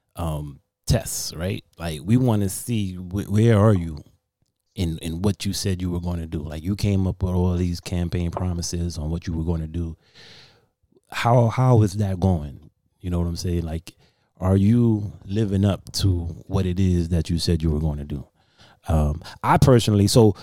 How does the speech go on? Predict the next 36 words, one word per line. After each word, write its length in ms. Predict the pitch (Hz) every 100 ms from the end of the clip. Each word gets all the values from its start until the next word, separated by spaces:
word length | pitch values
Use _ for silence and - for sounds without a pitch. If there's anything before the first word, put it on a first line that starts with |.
| - _ _ _ _ _ _ -
to 100 | 120
take 220 | - 113
it 100 | 87
back, 280 | 117 85 -
I 120 | 87
forgot 240 | - 101 98
to 80 |
mention 320 | 90 95 87 87
this 100 | -
earlier, 280 | 101 90 82
to 160 | 78 -
take 200 | 104 87
it 100 | 78
back, 220 | 90 87 -
this 340 | 95 107 170
is, 300 | 127 104 101 - - _
when 200 | - 98
this 200 | 113 143
drops, 840 | - - 82 95 113 90 - - -
it'll 180 | 107 120
be 180 | 101 107
about 260 | 98 95
the 100 | -
fifty-day 840 | 80 - 147 147 - 110 92 92 87
mark 460 | 80 80 71 - - _ _ -
of 200 | 95 85
his 480 | 92 82 78 - - _ _ _ _ _ -
administration, 760 | 87 85 78 - 78 73 - - _ _
right? 260 | 82 82 - _
It'll 160 | _ 90
be 120 | 85
fifty 360 | 82 135 - 107
days 280 | 101 95 -
since 180 | 85
he's 240 | - 82 73
elected. 460 | 76 73 - -